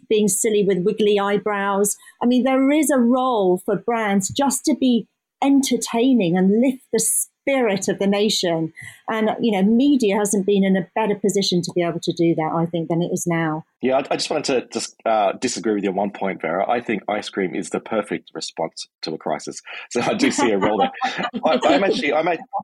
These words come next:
Speaker 2: I'm actually interested, though, uh, Katie, just to pick up in terms of h-, how do brands adapt? You know, do brands lean into this, um, or do they not? Um, you know, are they, are they there to entertain and distract con-, consumers,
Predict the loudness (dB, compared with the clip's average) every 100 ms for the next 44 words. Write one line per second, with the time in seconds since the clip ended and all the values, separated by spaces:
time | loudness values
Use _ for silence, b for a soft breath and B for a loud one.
0 | _ -4 -2 -2 -2 -6 -8 -6 -2 -2
1 | 0 0 0 -2 -6 -6 -10 -10 -8 -6
2 | -6 -10 _ -10 -10 -6 -6 -6 -4 -4
3 | -4 _ _ _ -12 -10 -6 -6 -4 -8
4 | -4 -2 -2 -4 -8 -20 -14 -14 _ -2
5 | -2 -4 -12 -14 -8 -6 -6 B B B
6 | -6 -4 0 -2 -2 0 0 0 -2 -4
7 | -2 -2 -2 -10 _ _ 0 0 -4 -14
8 | _ -2 2 2 0 -4 -4 -2 -2 -2
9 | -2 -6 -2 0 2 0 -6 -4 -2 0
10 | -2 -2 -2 -2 -2 -2 -2 -2 -2 -4
11 | -4 -4 -4 -2 -2 -4 -6 -4 -4 -2
12 | -6 -4 -8 -6 -4 0 0 0